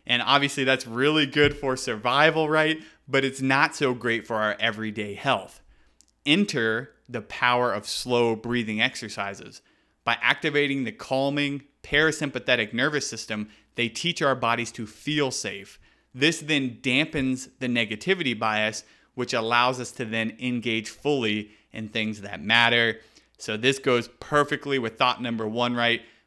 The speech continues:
By getting rid of that negativity a little bit, quieting down that amygdala,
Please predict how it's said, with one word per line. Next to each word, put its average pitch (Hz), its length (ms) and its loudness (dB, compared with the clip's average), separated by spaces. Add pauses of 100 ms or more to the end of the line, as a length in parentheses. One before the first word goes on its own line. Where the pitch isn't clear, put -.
(140)
By 101 100 -4
getting 147 640 -2
rid 156 180 2
of 160 80 2
that 135 180 4
negativity 131 640 -2
a 110 40 0
little 165 300 4
bit, 160 240 2
quieting 147 480 0
down 135 220 -2
that 120 120 0
amygdala, 120 720 0